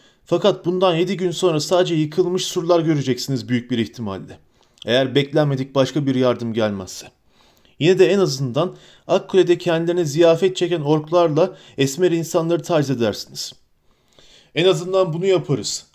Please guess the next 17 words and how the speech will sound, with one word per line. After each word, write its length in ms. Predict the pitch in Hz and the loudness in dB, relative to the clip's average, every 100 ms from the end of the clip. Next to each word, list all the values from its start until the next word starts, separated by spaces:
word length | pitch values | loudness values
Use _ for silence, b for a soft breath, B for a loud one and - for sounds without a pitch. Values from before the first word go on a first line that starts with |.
| _ 123 | _ -2
dedi 200 | 113 113 | -2 -2
Theoden. 440 | 117 98 92 85 - _ b b b | 0 0 -2 -6 -12 _ b b b
"Fakat 440 | - 135 - 156 180 | -4 0 0 0 -2
ben 260 | 175 156 b b b | -2 -2 b b b
kendim 420 | 131 139 196 175 | 0 0 -2 0
bile 160 | 180 | 2
cenkten 520 | 139 151 151 180 170 151 | 2 0 0 -2 0 0
ve 100 | 139 | 2
ırak 300 | 175 180 180 | 2 0 -2
bir 100 | 151 | 2
yoldan 400 | 151 160 165 151 | 2 2 2 2
yeni 220 | 151 139 | 0 0
geldim. 380 | 131 95 107 - _ _ _ _ 131 | 0 -2 -6 -20 _ _ _ _ -2
Ve 60 | |
şimdi 280 | 127 190 170 | 0 0 0
dinlenmeye 500 | 165 170 165 156 151 | 0 0 0 2 0
gidiyorum. 420 | 123 110 98 80 | -2 -4 -6 -6